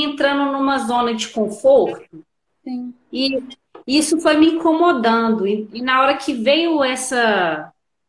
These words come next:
Speaker 1: essa sala, né? É como se falasse assim comigo, "Cássia, vai, que isso vai te impulsionar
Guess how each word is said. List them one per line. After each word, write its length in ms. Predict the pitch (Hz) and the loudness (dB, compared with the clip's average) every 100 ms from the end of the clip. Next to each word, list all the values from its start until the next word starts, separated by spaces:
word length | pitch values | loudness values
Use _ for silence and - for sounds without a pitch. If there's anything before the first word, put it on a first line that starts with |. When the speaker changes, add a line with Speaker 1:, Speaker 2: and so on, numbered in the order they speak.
| 190 | -4
Speaker 1:
essa 280 | 214 214 | -4 -2
sala, 720 | 220 - 226 233 269 254 220 208 | -4 -2 0 2 4 4 4 2
né? 380 | 214 233 277 277 _ _ _ _ _ _ | 0 -2 -4 -10 _ _ _ _ _ _
É 100 | 220 | -6
como 260 | 220 269 277 | -2 0 0
se 160 | 285 311 | 0 -2
falasse 400 | 302 262 269 277 | 2 2 2 0
assim 180 | 302 285 | -2 -2
comigo, 720 | 269 240 220 170 175 160 - | 0 0 0 0 -2 -2 -6
"Cássia, 480 | - 262 226 214 214 | -2 0 0 0 -2
vai, 680 | 208 190 254 302 220 170 165 | -2 0 2 2 0 -2 -6
que 160 | - | -6
isso 200 | 247 247 | -6 -6
vai 180 | 240 254 | -4 -4
te 180 | 262 285 | -4 -2
impulsionar 1300 | 311 320 302 302 - 294 247 233 226 247 311 370 | 0 0 -4 -6 -4 -2 0 2 4 4 2 0